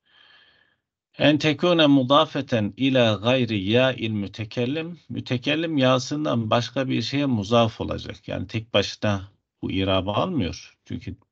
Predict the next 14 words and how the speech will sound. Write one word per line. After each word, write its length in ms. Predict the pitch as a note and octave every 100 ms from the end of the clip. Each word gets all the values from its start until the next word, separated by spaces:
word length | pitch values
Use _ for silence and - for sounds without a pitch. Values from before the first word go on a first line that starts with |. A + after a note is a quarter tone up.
| -
bakın 220 | - -
şöyle 360 | F#2 F#2+ F2+ F2+
tek 240 | A#2 A2+
başına 280 | - - F2+ E2
olduğunda 640 | E2 A#2 F2+ B2+ C#3+ - _ _ _ _ _ _ _
damme 300 | A2 C3+ E3
var 240 | B2+ F#2+ F2+
hepsinin. 640 | F2 - F#2 F2+ F#2+ F#2+ _
Şunlarda 560 | - F#2+ E2 D#2+ E2+
mesela 640 | F2 - - F2+ A2+ C3 -
ehunda, 520 | F2+ - F2+ D#2+ F#2+
hamunda. 720 | G2 G2+ F#2+ E2 D2+ F#2 A2 A#2 _ _ _ _ _ _
Şurada 600 | - A#2+ G#2+ F#2+ G#2+ A2+
ikisinde, 720 | F#2 - - G2+ G#2 G#2 E2+